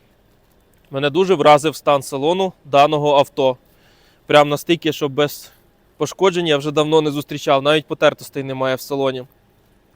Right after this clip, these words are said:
Всі наші автомобілі повністю проходять технічну перевірку перед тим, як виставлятися на продаж, так як в нас є послуга доставки. Якщо вам сподобалось дане авто, не зволікайте,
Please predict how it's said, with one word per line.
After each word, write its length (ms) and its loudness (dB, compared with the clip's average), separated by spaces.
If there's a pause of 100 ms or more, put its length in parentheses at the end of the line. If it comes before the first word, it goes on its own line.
(560)
Всі 200 -2
наші 260 0
автомобілі 640 -2
повністю 480 -4
проходять 580 -2
технічну 580 -8
перевірку 600 -2
перед 240 -4
тим, 200 -4
як 140 -4
виставлятися 600 -2
на 140 0
продаж, 420 0
так 200 -6
як 140 -6
в 40 -10
нас 260 -2
є 140 2
послуга 520 -4
доставки. 560 -2 (320)
Якщо 280 0
вам 140 2
сподобалось 680 2
дане 300 4
авто, 500 -2
не 240 2
зволікайте, 720 -2